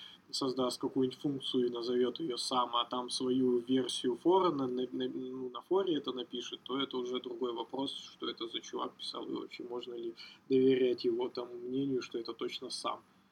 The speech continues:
Поэтому это просто во-, вопрос больше поддержки, и все.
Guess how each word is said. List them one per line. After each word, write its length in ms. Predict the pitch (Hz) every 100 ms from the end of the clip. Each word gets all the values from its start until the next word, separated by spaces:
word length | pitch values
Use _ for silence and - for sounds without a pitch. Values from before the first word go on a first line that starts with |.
| _ _ _ _ _ _ _
Поэтому 1000 | 127 123 143 151 165 151 147 143 135 127
это 180 | 127 135
просто 400 | - 131 147 151
во-, 220 | 123 120 113
вопрос 420 | 120 - 131 127
больше 420 | - 123 127 127
поддержки, 680 | - 120 113 120 - - -
и 180 | - - -
все. 240 | - -